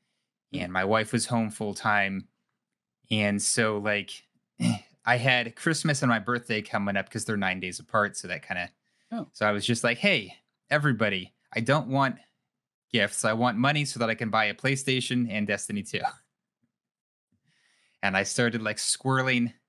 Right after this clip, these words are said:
Speaker 2: my sort of extra cash
Speaker 1: Yep.
Speaker 2: away.
Speaker 1: Skip the
Speaker 2: And, uh,
Speaker 1: coffee, starve myself for a meal, just put everything in the corner.
Speaker 2: I was, I was able,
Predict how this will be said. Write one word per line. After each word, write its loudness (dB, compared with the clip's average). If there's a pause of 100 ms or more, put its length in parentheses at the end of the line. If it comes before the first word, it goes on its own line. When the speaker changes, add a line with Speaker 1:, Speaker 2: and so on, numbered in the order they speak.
(340)
Speaker 2:
my 4
sort -2
of -6
extra -4
cash 0 (120)
Speaker 1:
Yep. -6
Speaker 2:
away. 0 (600)
Speaker 1:
Skip 2
the 0
Speaker 2:
And, -6
uh, -
Speaker 1:
coffee, 2
starve 4
myself 0
for 0
a 0
meal, -6
just -12
put 6
everything 4
in -4
the -10
corner. -10 (640)
Speaker 2:
I 2
was, 0
I 0
was 0
able, 0